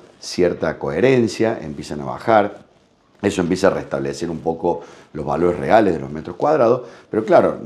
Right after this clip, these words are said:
también, eh, por otro lado tenemos ese, ese problema de que el poder adquisitivo de las personas ha, ha caído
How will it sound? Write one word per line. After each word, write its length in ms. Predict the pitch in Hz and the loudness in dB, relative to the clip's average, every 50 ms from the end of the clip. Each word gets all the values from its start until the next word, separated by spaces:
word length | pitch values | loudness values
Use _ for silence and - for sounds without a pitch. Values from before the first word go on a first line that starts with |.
| 85 82 - | -12 -12 -10
también, 400 | 82 80 85 101 113 117 - - - - _ _ - | -10 -6 -2 0 0 0 -2 -4 -14 -20 _ _ -10
eh, 180 | - 73 - - - | -10 -10 -10 -10 -8
por 140 | - 71 78 | -6 -2 -2
otro 220 | 92 - - 113 | -2 0 2 4
lado 240 | 120 110 92 98 104 | 6 6 6 6 4
tenemos 480 | - 82 78 78 82 82 85 85 - - | 2 -2 -6 -6 -6 -6 -8 -8 -8 -10
ese, 300 | 80 - - 82 80 76 - - - | -10 -8 -8 -10 -10 -10 -12 -12 -12
ese 240 | 80 80 - - 82 | -12 -10 -8 -10 -6
problema 520 | - 98 95 104 107 95 78 80 98 98 | 0 2 4 4 4 4 0 0 0 -2
de 140 | 85 71 69 | -2 -2 -4
que 300 | - 73 71 69 69 - - - _ _ - | -6 -6 -8 -8 -8 -12 -18 -20 _ _ -12
el 100 | 78 67 | -10 -6
poder 300 | - 82 90 107 117 - | 0 2 4 4 4 4
adquisitivo 640 | - 92 - - - 87 80 - 113 107 95 82 76 | 0 -4 -8 -8 -10 -10 -6 -4 -2 0 0 0 -2
de 60 | 76 | -2
las 100 | 78 73 | -6 -6
personas 500 | - 87 - - - 82 85 98 98 87 | -6 -6 -6 -4 -6 -6 -6 -4 -4 -6
ha, 300 | 82 73 - - 71 69 | -6 -10 -10 -10 -12 -12
ha 100 | 71 - | -12 -8
caído 540 | - 71 65 76 87 98 90 87 76 - | -8 -6 -4 -2 0 2 2 2 0 0